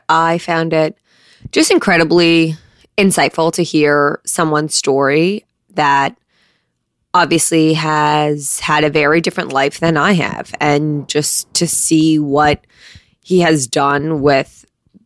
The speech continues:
the hand he's been dealt and the business he's built. And I find it truly inspiring. So I hope you all did as well. This week, I don't, I feel like I don't have a ton to, like, recap you guys on.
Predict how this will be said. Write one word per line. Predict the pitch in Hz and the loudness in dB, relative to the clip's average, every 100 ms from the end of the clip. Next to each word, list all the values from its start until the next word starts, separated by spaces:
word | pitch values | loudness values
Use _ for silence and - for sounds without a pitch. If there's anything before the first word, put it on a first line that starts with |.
| _ _ - | _ _ -6
the | 165 | -4
hand | 156 170 170 165 | 0 0 0 2
he's | 160 147 | 0 0
been | - 147 151 143 | -2 -2 -2 -2
dealt | 139 139 196 - - - | 0 2 0 -4 -8 -4
and | 151 147 | -2 -2
the | 147 | -2
business | 151 147 156 - | -2 -2 -4 -4
he's | 151 139 | -4 -4
built. | - 135 160 - - - | -2 0 0 -4 -10 -4
And | 156 147 143 143 - | -2 -2 -4 -10 -6
I | 156 | -4
find | 156 151 139 | -2 -2 -2
it | 139 - | -2 -2
truly | 262 240 196 | 2 4 4
inspiring. | 170 - 147 147 151 151 | 2 -2 0 0 0 -2
So | - 165 | -2 -2
I | |
hope | 147 170 160 - - | -2 2 0 0 -10
you | 170 156 | -4 -2
all | - 143 | 0 0
did | 147 139 139 - | 0 0 0 -2
as | 147 160 | -4 -2
well. | 143 139 139 - - - - _ _ _ | 0 0 0 -4 -18 -20 -20 _ _ _
This | 196 285 - | -2 0 0
week, | 254 269 262 - - - - - _ _ _ _ | 0 2 0 -4 -16 -16 -18 -20 _ _ _ _
I | 196 | 0
don't, | 196 214 | 2 2
I | 214 | 2
feel | - | 0
like | 247 | -2
I | 285 | 0
don't | 285 254 | 0 0
have | 226 | -4
a | |
ton | - - 165 180 | -6 -4 -2 -2
to, | 196 196 | -4 -4
like, | 180 | -6
recap | - 143 139 143 165 190 196 220 | -4 -4 0 0 0 -2 -2 -2
you | |
guys | 214 233 233 | 0 0 0
on. | 247 240 247 254 | 0 2 0 -2